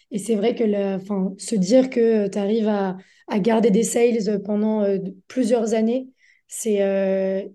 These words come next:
hyper, euh, stimulant, je trouve, surtout dans le métier de sales enablement. C'est, euh, enfin, on voit direct, euh, le résultat de nos efforts, on va dire. Euh, donc, euh, donc non, c'est trop bien.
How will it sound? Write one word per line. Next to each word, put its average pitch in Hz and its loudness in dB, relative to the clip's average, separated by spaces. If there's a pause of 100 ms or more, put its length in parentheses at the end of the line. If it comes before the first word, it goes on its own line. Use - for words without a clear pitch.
(100)
hyper, 220 0
euh, 196 2
stimulant, 233 0
je - -8
trouve, 220 -4
surtout - -8
dans 226 2
le 214 4
métier 208 2
de 202 -6
sales 214 2
enablement. 202 0 (540)
C'est, 190 0
euh, 180 -2
enfin, 180 -6
on 180 -4
voit 180 -2
direct, 190 -4
euh, 180 -2 (320)
le 202 -2
résultat 214 0
de 233 4
nos 226 4
efforts, 202 0
on 233 -2
va 190 0
dire. 240 -2 (720)
Euh, 185 0
donc, 185 0
euh, 190 0
donc 175 -4
non, 190 -2
c'est - -16
trop - -4
bien. 185 -2